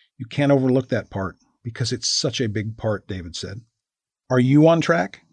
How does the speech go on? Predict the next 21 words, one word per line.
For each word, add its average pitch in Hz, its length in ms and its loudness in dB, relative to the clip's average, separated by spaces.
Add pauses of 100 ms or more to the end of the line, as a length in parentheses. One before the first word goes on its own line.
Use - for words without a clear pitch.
(460)
Check - 240 0
out 165 200 0
David 139 280 2
Nicholas's 131 680 -2 (380)
full 170 480 0 (100)
scale 160 340 0
track 160 280 -4
presentation 120 760 -2
from 117 200 -2
the 113 60 0
fall 139 260 0
twenty 151 260 0
twenty-one 143 640 2
journey 110 420 -2 (380)
on 131 140 0
iAdvisor, 117 760 -2 (540)
H 151 300 0
T 151 200 -8
T 156 260 -6
P 151 280 0
S 120 400 -4